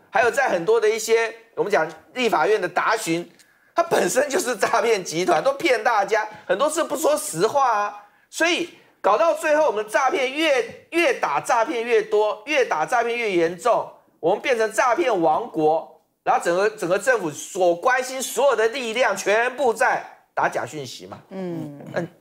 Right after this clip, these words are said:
Speaker 1: 你诈骗，诈骗更严重吧？你一直打假讯息，那你能不能用打假讯息这么认真的，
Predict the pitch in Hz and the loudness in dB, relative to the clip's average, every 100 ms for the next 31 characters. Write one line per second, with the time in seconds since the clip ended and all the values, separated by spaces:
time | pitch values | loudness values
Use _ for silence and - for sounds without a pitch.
0 | - 151 - 190 202 165 - 214 196 180 | -16 -10 -2 0 0 -4 -2 0 0 0
1 | 185 131 123 165 127 107 73 - _ _ | 0 0 0 0 0 -2 -4 -10 _ _
2 | _ - 196 202 151 247 135 147 208 180 | _ -6 -4 0 0 2 0 0 0 0
3 | 139 175 214 233 190 - - - 220 294 | -2 0 2 2 0 -6 -4 0 2 0
4 | 294 185 208 - 302 226 - 196 190 302 | 0 0 0 -4 -6 -6 -4 -6 0 0
5 | 226 208 254 220 196 220 208 165 | 2 0 0 -2 0 0 2 0